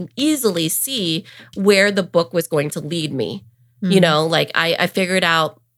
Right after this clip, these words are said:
Speaker 1: the plot before it happened, you know? And so it's funny where we end up, but I always just, it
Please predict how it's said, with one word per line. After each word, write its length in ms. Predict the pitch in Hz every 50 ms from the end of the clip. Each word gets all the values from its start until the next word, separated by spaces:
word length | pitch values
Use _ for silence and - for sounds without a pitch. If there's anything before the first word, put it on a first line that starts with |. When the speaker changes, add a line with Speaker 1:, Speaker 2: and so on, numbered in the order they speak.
| _ _ _
Speaker 1:
the 200 | 175 165 170 165
plot 500 | 165 - - 170 151 135 117 82 - _
before 380 | _ 196 170 - - 156 156 151
it 80 | - -
happened, 540 | 190 180 175 - - - - - - - - - - - - - - _
you 120 | - 220 208
know? 300 | 190 165 156 160 175 -
And 260 | - 214 208 202 202
so 460 | - 220 202 196 185 185 180 - - _ _ _ _ _ _ _ _ _ _
it's 200 | - 220 214 -
funny 380 | - 254 269 269 254 233 202 - -
where 240 | 202 190 185 175
we 140 | 175 175 -
end 240 | - 175 170 165 185
up, 200 | 208 226 214 214
but 300 | - - - - - _ _ _ _ _ -
I 160 | 202 214 220
always 360 | 240 247 233 220 214 - - -
just, 220 | - 160 - - - _
it 120 | 240 208